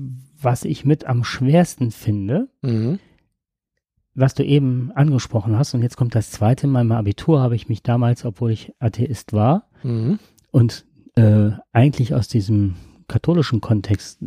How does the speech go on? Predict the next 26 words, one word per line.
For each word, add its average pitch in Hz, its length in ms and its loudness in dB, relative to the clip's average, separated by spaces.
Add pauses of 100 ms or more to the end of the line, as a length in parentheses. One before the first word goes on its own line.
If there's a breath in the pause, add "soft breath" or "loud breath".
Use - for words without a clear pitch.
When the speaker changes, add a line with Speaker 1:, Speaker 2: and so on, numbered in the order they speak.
(260)
Speaker 1:
komme, 120 400 0
habe 131 100 -2
ich - 140 -4
mich 135 160 -2 (720 soft breath)
der - 120 2
evangelischen 123 760 2
Religion 104 460 2
<laughs> - 0 -
zugewandt 107 600 0
und 120 160 -2
habe 135 120 -2
dann 131 400 -2
mein, 113 380 0 (180)
ähm, 107 380 -4 (480 loud breath)
Abi, 147 340 2
so 117 140 -2
ganz 117 200 0
klassisch 135 380 -2
Deutsch, 123 320 2
Englisch, 123 520 0 (540 soft breath)
Mathe, 113 300 2
hatte 127 180 0
vorher 110 260 2
Latein 127 440 2
und, 113 280 -4
äh, 160 40 -8